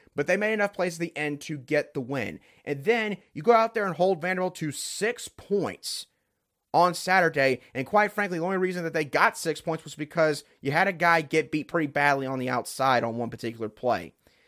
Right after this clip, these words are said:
But you played your best game of the season. And again, it's coming at the right time. That is what you need to see from this football team in this kind of game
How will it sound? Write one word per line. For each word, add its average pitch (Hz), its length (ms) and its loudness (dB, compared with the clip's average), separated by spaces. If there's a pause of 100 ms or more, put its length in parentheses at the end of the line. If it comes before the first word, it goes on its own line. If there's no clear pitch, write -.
(1080)
But 139 180 -2
you 190 80 0
played 196 280 2
your 175 60 0
best 196 280 0
game 190 100 -4
of 185 80 -4
the 175 80 -4
season. 170 540 -6
And 143 140 0
again, 139 480 0 (440)
it's - 380 0
coming 214 580 -4
at 170 260 -4
the 139 120 -6
right 123 760 -2 (420)
time. 117 580 -4 (1040)
That 160 340 4
is 220 200 0
what 196 320 0
you 175 180 -6
need 180 260 -2
to 196 80 0
see 190 240 -4
from 165 140 -4
this 165 180 -4
football 147 480 2
team 143 320 -6
in 113 100 -4
this 185 200 -2
kind 202 240 -2
of 185 100 -10
game 170 440 -4